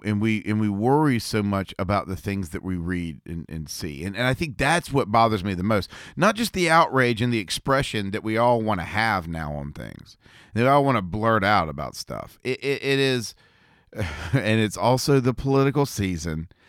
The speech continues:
So all these folks are gonna promise everything in the world to you.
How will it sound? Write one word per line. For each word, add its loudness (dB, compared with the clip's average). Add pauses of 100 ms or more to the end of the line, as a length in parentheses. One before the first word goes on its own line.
(580)
So -6
all 6
these 2
folks 0
are -6
gonna 0
promise 0 (120)
everything -2
in 0
the 0
world 2
to 0
you. -2